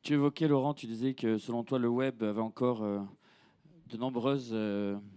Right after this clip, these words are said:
nouveautés, innovations à amener, euh, dans votre façon de, de faire aussi de la radio.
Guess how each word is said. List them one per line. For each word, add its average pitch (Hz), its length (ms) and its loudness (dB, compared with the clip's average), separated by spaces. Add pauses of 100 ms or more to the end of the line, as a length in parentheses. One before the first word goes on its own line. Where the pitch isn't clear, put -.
(520)
nouveautés, 127 520 -2
innovations 127 580 -2
à 113 80 2
amener, 139 500 -4
euh, 113 200 0
dans 113 160 -4
votre 117 180 -6
façon 123 320 -6
de, 113 220 0 (440)
de 170 60 -2
faire 139 200 -2
aussi 120 200 -4
de 127 60 -6
la 127 100 2
radio. 117 400 0